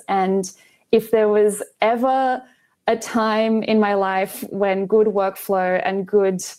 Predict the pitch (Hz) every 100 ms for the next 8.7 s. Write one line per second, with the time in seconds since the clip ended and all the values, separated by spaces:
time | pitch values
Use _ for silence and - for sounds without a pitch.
0 | _ _ _ - 202 196 - 208 190 190
1 | 190 - 190 185 185 196 185 - - 196
2 | 185 180 196 190 - 196 185 175 170 175
3 | 170 180 - 202 - 185 175 175 - -
4 | _ - 165 - - - 247 247 - -
5 | _ 220 247 247 - 196 196 196 190 -
6 | - 226 208 208 196 190 196 - 196 185
7 | 180 180 175 165 170 165 - - - -
8 | - 175 180 175 175 175